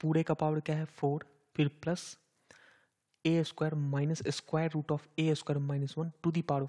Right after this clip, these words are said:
four, ठीक है ना, whole power is four। So let's start with the solution, ठीक है।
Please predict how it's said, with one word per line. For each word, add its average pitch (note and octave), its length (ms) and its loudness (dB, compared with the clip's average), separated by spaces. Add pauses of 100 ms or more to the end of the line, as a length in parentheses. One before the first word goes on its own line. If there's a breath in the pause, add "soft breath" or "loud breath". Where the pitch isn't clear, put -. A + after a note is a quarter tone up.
four, C#3+ 120 -2 (760)
ठीक E3+ 140 -2
है G3+ 60 -2
ना, G3 160 -4
whole D3 240 0
power D3 180 -2
is - 240 -12
four। D3 200 0 (1000 loud breath)
So D3 120 -2 (360)
let's D#3 260 2
start D3 240 -2
with C#3+ 200 -2
the D3 120 0
solution, C#3 560 -4 (580)
ठीक - 160 -8
है। F3 100 -2